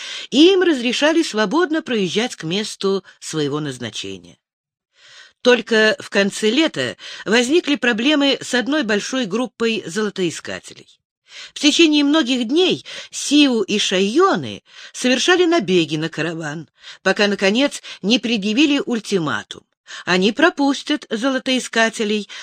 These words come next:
в обмен на товары, которые те везли с собой: кофе, табак, муку и сахар. Задержка этой группы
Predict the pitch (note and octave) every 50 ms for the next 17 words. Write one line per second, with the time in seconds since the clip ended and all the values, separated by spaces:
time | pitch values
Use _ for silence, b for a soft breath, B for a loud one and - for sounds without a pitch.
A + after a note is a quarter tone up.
0 | B B - D#3 G3+ G#3 G3+ F3 G3 G#3 G#3+ G#3+ G3+ G3 F#3+ - - F3 E3+ F3
1 | B3 D#4+ F4 D4+ F#3+ D#3 - E3 D#3+ - G#3 G#3 G#3+ G#3 G3 - - D4+ D4 C#4
2 | B3 G#3+ A#3 B3 B3 - - - F#3+ F3+ D#3+ A#2 A#2+ G#2+ F#2+ F2+ B B B B
3 | B B _ _ - A#3 D#4 F4+ E4+ - - E3 - - B2 A#2+ B2 D3 G3+ B3
4 | A#3+ - - - - A2+ C3 A#2 - - A#2 E3 G3+ G#2+ - _ _ _ - D#3
5 | - - - G#2 F2 F2 - - - _ _ _ _ _ _ _ _ _ _ _
6 | _ B B B B B B B B B B - D#3+ E3+ G#3+ G#3+ G3 G3+ G#3 G3+
7 | G3 - - G3+ F#3+ - - F#3+ - - F#3 F3 D#3 G3 G#3 G#3 - _ - G#3
8 | G#3+ G#3